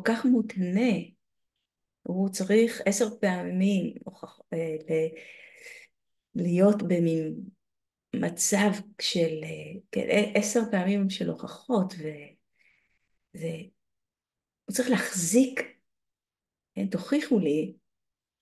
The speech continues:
שזה נכון. כי המידע שמגיע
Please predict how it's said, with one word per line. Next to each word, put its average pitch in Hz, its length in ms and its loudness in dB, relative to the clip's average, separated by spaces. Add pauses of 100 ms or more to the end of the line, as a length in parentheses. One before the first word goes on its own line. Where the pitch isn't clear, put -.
(160)
שזה 160 300 -4
נכון. - 600 -8 (4000)
כי 208 140 6
המידע 170 480 2 (400)
שמגיע 180 420 0